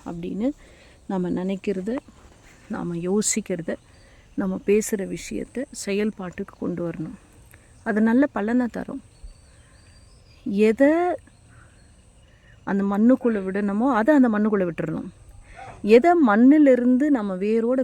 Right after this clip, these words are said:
பிடுங்கி எறியணுமோ அதை பிடுங்கி எறிஞ்சிடணும். அதாவது முன்னாடி போடுறது வந்து இந்த மாதிரி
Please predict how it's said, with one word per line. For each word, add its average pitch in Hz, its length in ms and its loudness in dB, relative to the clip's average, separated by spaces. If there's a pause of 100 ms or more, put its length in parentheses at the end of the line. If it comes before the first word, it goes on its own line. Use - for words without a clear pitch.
பிடுங்கி 220 480 -2
எறியணுமோ 220 420 -4
அதை 220 200 -6
பிடுங்கி 226 360 -2
எறிஞ்சிடணும். 190 560 -8 (180)
அதாவது 240 520 -4 (440)
முன்னாடி 277 460 4 (100)
போடுறது 202 320 -4
வந்து 208 300 -4 (640)
இந்த 214 200 -6
மாதிரி 202 380 -4